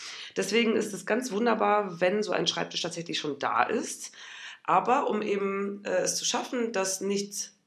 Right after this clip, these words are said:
alles schon da ist und man trotzdem nicht weiß, was man machen soll, ähm, oder alles selber machen muss, ähm, kann man ja so einen Mittelweg gehen.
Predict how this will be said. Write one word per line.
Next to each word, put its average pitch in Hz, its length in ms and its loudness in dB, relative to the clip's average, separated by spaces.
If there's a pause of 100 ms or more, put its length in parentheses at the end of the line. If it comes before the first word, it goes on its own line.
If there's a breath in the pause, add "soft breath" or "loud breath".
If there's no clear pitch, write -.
(260)
alles 170 280 0
schon 175 120 -4
da 185 140 4
ist 180 100 2
und - 80 -2
man 160 100 0
trotzdem 165 300 -4
nicht 147 140 -2
weiß, 151 160 -2
was 143 120 -6
man 131 100 -2
machen 165 240 0
soll, 208 320 -2 (380 loud breath)
ähm, 165 200 -2
oder 175 180 2
alles 147 160 2
selber 214 160 2
machen 156 280 0
muss, - 440 -4
ähm, 170 360 0
kann 175 140 -4
man 196 80 -2
ja 185 80 0
so 170 80 -2
einen 170 100 0
Mittelweg 147 440 -4
gehen. 104 240 -12